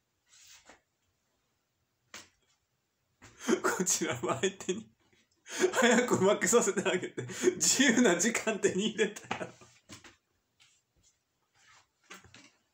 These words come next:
昔言われたことがあるから。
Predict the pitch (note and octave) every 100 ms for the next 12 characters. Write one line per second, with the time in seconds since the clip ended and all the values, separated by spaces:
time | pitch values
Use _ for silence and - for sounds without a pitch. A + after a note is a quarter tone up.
0 | _ _ _ _ _ _ _ _ _ _
1 | _ _ _ _ _ _ A#3 - - -
2 | A3 - G3+ D3+ A#3+ A3 F3 D3 D#3+ D3+
3 | B2 G#2 A#2+ - - - - -